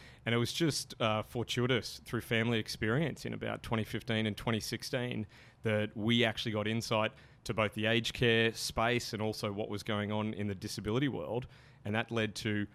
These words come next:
hundreds of conversations with family, with friends, understanding how things are working and how things are not working in Australia. And it basically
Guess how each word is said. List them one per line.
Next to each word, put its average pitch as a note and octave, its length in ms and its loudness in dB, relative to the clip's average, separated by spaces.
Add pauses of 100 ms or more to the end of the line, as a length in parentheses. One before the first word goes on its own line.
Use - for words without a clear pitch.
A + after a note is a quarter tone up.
(140)
hundreds A#2 680 -2
of G2+ 100 -10
conversations G2 920 -8
with G#2 100 -8
family, A2 880 0
with F#2+ 160 -8
friends, A2 760 0 (400)
understanding G#2+ 680 2 (280)
how G#2+ 300 0
things A2+ 260 0
are G#2 60 -4
working G#2+ 460 2
and G2+ 100 0
how G#2+ 140 0
things G#2+ 260 -2
are G#2 60 0
not A2 500 4
working A2+ 480 4 (380)
in A2 80 2
Australia. G#2+ 520 2 (440)
And G#2+ 80 2
it G2 120 0
basically A2 720 2